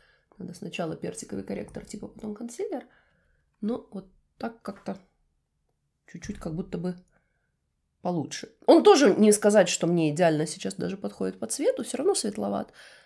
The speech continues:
но лучше, чем всё остальное. Ну,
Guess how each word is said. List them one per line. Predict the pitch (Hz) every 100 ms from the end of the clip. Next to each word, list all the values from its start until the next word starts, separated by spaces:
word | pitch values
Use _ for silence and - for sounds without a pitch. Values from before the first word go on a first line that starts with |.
| -
но | 196 247 262 -
лучше, | 208 226 233 - 208 208 _ _ _ _ _ _ _ _ _
чем | - 175
всё | 180
остальное. | 185 - 180 175 - 202 - _ _ _ _ _ _ _ _ _ _ - - - - _ _ _ _ _ _ -
Ну, | 196 214 254 285 294 294 294 302 302